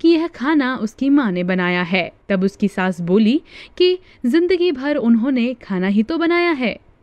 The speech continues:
आरती जी ने उनसे मिलने की इच्छा जताई तो ज्योति अपनी माँ को बाहर लाई और सबसे मिलवाया। ज्योति बोली, "यह मेरी माँ है। पापा के गुजर जाने के बाद इन्होंने सिलाई और दूसरों के घर खाना बनाकर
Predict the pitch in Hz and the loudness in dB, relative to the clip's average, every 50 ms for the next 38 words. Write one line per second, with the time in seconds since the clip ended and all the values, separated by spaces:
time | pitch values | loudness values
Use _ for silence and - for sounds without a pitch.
0 | _ _ - 233 294 330 - 403 381 294 277 294 294 294 285 269 254 240 233 - | _ _ -2 -2 0 0 2 2 2 4 4 2 2 2 0 0 -2 -4 -2 0
1 | 247 226 208 196 190 202 226 277 285 - - 254 233 - 190 - - - 185 165 | 0 2 2 2 0 0 0 -2 -2 -4 -4 -6 -6 -6 -8 -8 -6 -6 -6 -4
2 | - 185 180 - 208 277 285 285 311 - - - - - - - 370 370 330 262 | -2 -4 -2 -2 0 0 0 0 -2 -4 -8 -18 -20 -20 -4 0 2 4 4 4
3 | 240 311 359 370 - 339 330 320 285 - 240 262 254 226 208 208 214 247 226 - | 4 2 2 2 2 2 2 2 2 0 0 2 2 4 4 2 0 -4 -4 -2
4 | 214 220 233 208 262 240 208 - 196 196 190 196 190 185 185 170 202 208 - _ | 0 0 0 0 -2 -4 -4 -4 -4 -4 -2 0 0 0 -2 -4 -6 -8 -14 _
5 | - 330 339 320 339 349 - - - 339 - - - - 220 208 196 185 185 180 | -2 0 0 2 0 -2 -4 -2 -2 -2 -2 -2 0 0 2 2 2 0 0 0
6 | 190 190 185 180 170 - - _ _ _ _ _ _ _ _ 208 185 - 214 196 | 0 2 2 0 0 -4 -8 _ _ _ _ _ _ _ _ -6 -2 0 0 0
7 | - - 196 175 185 185 180 185 247 320 349 - _ _ _ _ _ _ - 311 | 0 0 -2 0 0 0 0 2 2 0 -2 -4 _ _ _ _ _ _ 0 0
8 | 320 330 403 381 359 359 349 349 311 254 233 202 196 262 240 220 208 175 - - | 0 0 0 -2 0 2 2 2 4 4 2 2 2 -2 -4 -6 -8 -8 -10 -16
9 | _ _ _ - 208 208 202 208 202 202 - 214 185 208 214 190 214 202 196 190 | _ _ _ 0 0 0 2 0 0 2 0 0 2 2 2 2 0 -2 0 0
10 | 202 185 190 185 175 208 185 208 262 262 269 - - - - - - 320 311 285 | 0 0 0 -2 0 0 0 0 0 0 -2 -4 -8 -12 -10 -2 0 0 2 2
11 | 311 339 330 339 330 - - 240 208 196 185 180 185 214 262 - - 294 277 226 | 2 2 2 0 0 -2 0 0 0 0 0 -2 -2 -2 -2 -2 -2 -2 0 0
12 | 277 277 - - 302 311 - 311 302 233 214 233 277 277 - - - 220 220 233 | 0 -2 -2 -2 -2 -2 0 -2 -2 -2 -4 -4 -6 -6 -6 -4 0 2 2 2
13 | 240 214 190 196 185 190 247 285 - 254 220 233 247 | 2 2 2 2 2 0 0 0 0 0 0 -2 -2